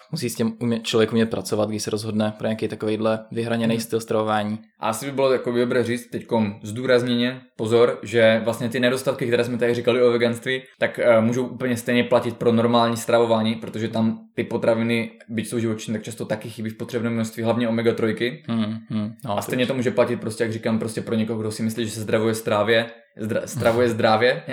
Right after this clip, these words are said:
Speaker 2: a jí vlastně jakoby, eh, nějakou monotónní jakože dietu, kdy vyřazuje, že jo, kdy se zaměřuje prostě na počítání bílkovin a sacharidů, ale v podstatě zapomíná na to, že pro nás jsou strašně důležité pro funkci toho metabolismu s tím,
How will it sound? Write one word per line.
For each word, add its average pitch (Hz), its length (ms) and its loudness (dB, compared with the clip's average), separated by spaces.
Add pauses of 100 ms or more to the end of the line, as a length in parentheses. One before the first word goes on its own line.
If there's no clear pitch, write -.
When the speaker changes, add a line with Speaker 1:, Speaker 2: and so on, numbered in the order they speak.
Speaker 2:
a 104 420 2 (200)
jí 110 120 0
vlastně 110 300 4
jakoby, 110 520 2
eh, 104 140 4
nějakou 110 400 0
monotónní 120 580 2
jakože 113 280 -2
dietu, 110 380 2
kdy 110 140 0
vyřazuje, 110 520 0 (400)
že 104 80 -8
jo, 104 40 -4
kdy 101 100 -6
se 110 140 -8
zaměřuje 110 400 0
prostě 110 320 -6
na 107 80 -2
počítání 110 540 -2
bílkovin 110 600 0
a 110 40 -4
sacharidů, 113 600 -2 (320)
ale 104 100 -10
v - 40 -20
podstatě 110 260 -8
zapomíná 110 480 0
na 107 100 0
to, 107 140 -4
že 101 240 2 (380)
pro 104 120 -2
nás 104 140 -4
jsou 110 60 -12
strašně 110 260 -4
důležité 107 280 0
pro 107 120 -6
funkci 110 340 -8
toho 113 140 -2
metabolismu 110 500 0
s 107 80 -10
tím, 110 180 -2